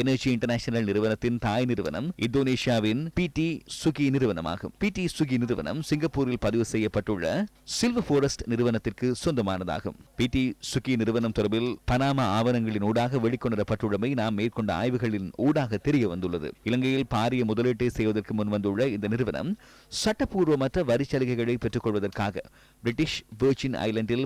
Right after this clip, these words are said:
பதிவு செய்யப்பட்ட நிறுவனம் என பனாமா ஆவணங்கள் குறிப்பிடுகின்றன.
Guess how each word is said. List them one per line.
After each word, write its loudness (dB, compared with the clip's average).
பதிவு 2
செய்யப்பட்ட -2
நிறுவனம் 0
என -4
பனாமா 0
ஆவணங்கள் 0
குறிப்பிடுகின்றன. -4